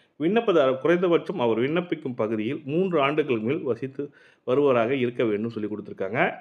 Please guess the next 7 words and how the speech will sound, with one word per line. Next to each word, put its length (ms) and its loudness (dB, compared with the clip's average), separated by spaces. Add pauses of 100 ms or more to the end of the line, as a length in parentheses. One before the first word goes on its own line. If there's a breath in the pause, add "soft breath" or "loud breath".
(280 loud breath)
இத்திட்டத்தின் 640 2
மூ-, 200 -2 (140)
மூலம் 340 0 (140)
வியாபாரம் 580 2
சார்ந்த 220 0
தொழில்களுக்கு 640 0 (180)
அதிகபட்சம் 560 2